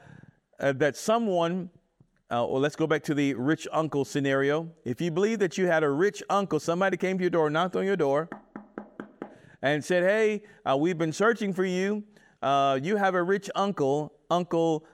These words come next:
uh, his name is Jethro Smith. And Jeth-, Jethro Smith has left you inheritance, an inheritance of one hundred million dollars." And if you believe that, let's say before he knocked on the door, you were sad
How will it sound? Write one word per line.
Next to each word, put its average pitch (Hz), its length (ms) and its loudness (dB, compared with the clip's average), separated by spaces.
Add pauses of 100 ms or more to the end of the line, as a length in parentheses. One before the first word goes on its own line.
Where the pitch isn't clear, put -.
(120)
uh, 135 260 2
his 160 200 -2
name 180 400 0
is 160 480 0
Jethro 196 640 0
Smith. 185 560 -2 (320)
And 131 220 0
Jeth-, 175 500 0
Jethro 190 540 0
Smith 190 500 0 (180)
has 135 220 -2
left 190 260 0
you 196 140 2
inheritance, 175 920 0
an 185 140 0
inheritance 175 600 0 (220)
of 143 160 0
one 190 280 0
hundred 185 380 -2
million 170 380 0
dollars." 170 480 0 (400)
And - 100 -8
if 147 200 0
you 247 120 0
believe 294 720 2
that, 214 480 0 (400)
let's 196 200 2
say 220 140 4
before 202 360 2
he 208 100 -2
knocked 202 320 0
on 190 100 0
the 180 100 0
door, 196 300 2
you 165 200 0
were 151 180 2 (220)
sad 185 640 2